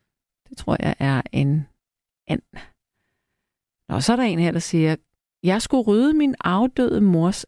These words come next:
lejlighed. Og i min sorg tænkte jeg mig ikke om, da jeg skulle fjerne en radio, som var tændt. Det resulterede i, at jeg fik stød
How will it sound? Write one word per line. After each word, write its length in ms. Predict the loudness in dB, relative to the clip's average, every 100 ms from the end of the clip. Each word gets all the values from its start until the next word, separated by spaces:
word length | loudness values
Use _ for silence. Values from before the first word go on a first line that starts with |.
| -6
lejlighed. 720 | -2 -2 -2 0 0 0 -4 -6 _ _ -20 -20 -20 -12 -4
Og 100 | 0
i 100 | 4
min 160 | 4 2
sorg 480 | 0 0 0 -2 -4
tænkte 440 | 0 2 4 4
jeg 140 | 4
mig 120 | 2 2
ikke 320 | 0 0 0
om, 220 | 0 -2 -4 _ _ _ _ -4
da 60 | 0
jeg 120 | 0
skulle 200 | -2 -4
fjerne 320 | -2 0 2
en 100 | 2
radio, 440 | 0 0 -2 -4 -2
som 240 | 0 0
var 60 | 0
tændt. 440 | -2 -4 -6 -18 _ _ _ _ _ -6
Det 100 | -2
resulterede 640 | 0 0 -2 0 2 2 0
i, 160 | 0
at 120 | 0 0
jeg 120 | 0
fik 140 | -4
stød 460 | -6 -2 0 0